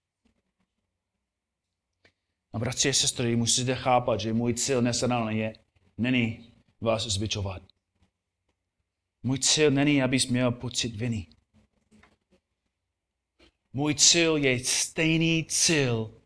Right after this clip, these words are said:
který měl Pavel. Můj cíl je, aby náš trojediný Bůh dostal to od vás, co si zaslouží. Aby dostal církev, která chodí ve svatosti,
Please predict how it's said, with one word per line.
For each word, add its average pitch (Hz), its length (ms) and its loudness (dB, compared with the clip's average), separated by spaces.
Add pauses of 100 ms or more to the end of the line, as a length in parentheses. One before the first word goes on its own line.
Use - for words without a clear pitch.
(140)
který 139 200 -4
měl 120 280 -2
Pavel. - 400 -10 (1800)
Můj 147 200 2
cíl 160 400 4
je, 147 400 -2
aby 156 440 -4 (420)
náš 156 760 -2
trojediný 170 600 2
Bůh 143 640 2 (220)
dostal 185 1160 4 (140)
to 170 320 6
od 156 300 0
vás, 131 540 -2 (1000)
co 147 200 0
si 123 160 2
zaslouží. 107 680 -4 (1600)
Aby 170 200 4
dostal 190 560 6
církev, 180 640 6
která 175 220 6
chodí 180 400 4
ve 160 120 4
svatosti, 147 720 -2